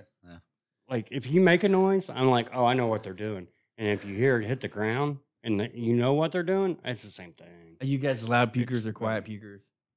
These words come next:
Speaker 1: Loud.
Speaker 3: You heavers?
Speaker 1: Violent.
Speaker 3: Whoa!
Speaker 1: Violent.
Speaker 3: You're violent, yeah.
Speaker 1: Dude,
Speaker 3: Like,
Speaker 1: if I puke, I have pulled muscles in my abdomen for
Speaker 3: my
Speaker 1: the next
Speaker 3: eyes
Speaker 1: few,
Speaker 3: pop, like,
Speaker 1: few
Speaker 3: like,
Speaker 1: days.
Speaker 3: like blood vessels pop around your eyes from
Speaker 1: Yep.
Speaker 3: heaving so hard.
Speaker 1: Yep.
Speaker 3: Like, I was that way until I started, like, drinking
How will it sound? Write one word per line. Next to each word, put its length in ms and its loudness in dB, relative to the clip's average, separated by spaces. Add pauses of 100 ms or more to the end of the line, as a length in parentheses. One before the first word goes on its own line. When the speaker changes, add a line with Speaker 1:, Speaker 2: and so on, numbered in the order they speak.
(200)
Speaker 1:
Loud. 360 -14 (120)
Speaker 3:
You 80 -8
heavers? 500 -6 (320)
Speaker 1:
Violent. 520 10
Speaker 3:
Whoa! 400 8
Speaker 1:
Violent. 560 4
Speaker 3:
You're 120 -10
violent, 400 2
yeah. 260 -2 (720)
Speaker 1:
Dude, 80 8
Speaker 3:
Like, 80 6
Speaker 1:
if 60 6
I 120 6
puke, 380 0
I 80 4
have 220 2
pulled 260 -2
muscles 400 -6
in 80 -10
my 160 -10
abdomen 440 -12
for 100 -14
Speaker 3:
my 100 2
Speaker 1:
the 60 0
next 100 4
Speaker 3:
eyes 100 0
Speaker 1:
few, 100 0
Speaker 3:
pop, 200 2
like, 140 -4
Speaker 1:
few 80 -6
Speaker 3:
like, 140 0
Speaker 1:
days. 180 -6
Speaker 3:
like 160 -8
blood 220 -4
vessels 300 -6
pop 220 -8
around 240 -10
your 120 -10
eyes 200 -6
from 100 -10
Speaker 1:
Yep. 60 -4
Speaker 3:
heaving 200 -4
so 160 -6
hard. 240 -2 (140)
Speaker 1:
Yep. 140 -12 (160)
Speaker 3:
Like, 120 -2
I 80 10
was 160 8
that 180 6
way 260 8
until 320 2
I 60 6
started, 320 2
like, 260 -4
drinking 560 -2